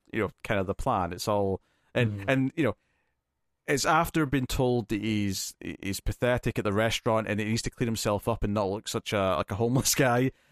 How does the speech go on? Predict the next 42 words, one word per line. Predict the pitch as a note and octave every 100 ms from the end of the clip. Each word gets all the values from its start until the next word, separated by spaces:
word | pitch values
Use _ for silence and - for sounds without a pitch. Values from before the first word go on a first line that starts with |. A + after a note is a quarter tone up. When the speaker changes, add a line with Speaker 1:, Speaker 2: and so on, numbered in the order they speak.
| -
Speaker 1:
that | C3
he | C3
Speaker 2:
Yeah. | B2 A#2+
Speaker 1:
goes | A2+
and | A2+
cuts | - B2 -
his | A#2 -
hair. | G#2+ G#2 G#2+ G2 _ _ _ -
And | C3
then | C3+ C3+ B2 -
that | D3 E3
gets | D3 D3 B2+
us |
into | A#2+ B2 -
kind | - A#2+
of | A2
where | - A#2 A2+ G#2
we | A2
started | - A#2+ A2+ - A2
the | G#2+
middle | A2+ D3 -
part | - A2+
of | G2
the |
timeline, | F#2+ A2 G2+ G2 F#2+ F#2+
which | A2 -
is | A2
him | - B2+ A#2+ A2 - _ _ _ D3+
in | D#3+
the | C#3+
suit | B2 - G#2+ G#2+
with | A2
the | G2
short | - A2+ G#2 G2+
hair, | G#2 G2+ G2 F#2 _ _ _ _ _ -
Speaker 2:
Mm-hmm. | B2
Speaker 1:
going | C3 D3 D3 B2+
to | - B2 A2+ G#2 - -
this | A#2 -
club | - - A#2 A2+ G#2 -
where | - G#2+ G#2+ G2+ G2+ -
she | - A#2 A2 G#2+ G#2 G2